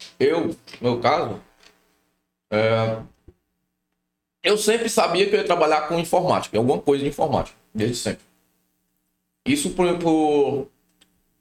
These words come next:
também um, um, naquela época lá de, sei lá, noventa e cinco, dois mil ali, o meu pai botou um computador dentro de casa, que era uma coisa totalmente rara, né, assim,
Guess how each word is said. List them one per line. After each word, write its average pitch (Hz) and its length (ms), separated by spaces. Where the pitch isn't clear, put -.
também 170 420
um, 123 800
um, 101 120
naquela 139 300
época 135 200
lá 123 140
de, 123 140
sei 117 140
lá, 117 180
noventa 110 320
e 101 40
cinco, 113 680
dois 98 240
mil 104 240
ali, 104 360
o 107 80
meu 123 180
pai 147 460
botou 131 220
um 135 40
computador 139 300
dentro 127 140
de - 60
casa, 190 220
que - 80
era 127 80
uma 113 60
coisa 123 260
totalmente 143 680
rara, 135 440
né, 127 140
assim, 123 280